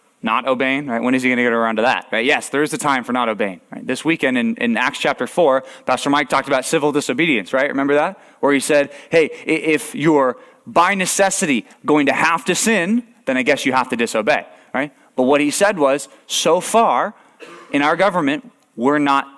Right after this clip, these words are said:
there yet, so far," right? In some situations we might be,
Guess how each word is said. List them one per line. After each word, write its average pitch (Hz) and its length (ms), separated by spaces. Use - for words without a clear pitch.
there 123 320
yet, 110 360
so 143 200
far," 107 320
right? 117 200
In 139 120
some 170 220
situations 175 480
we 185 80
might 196 240
be, 160 200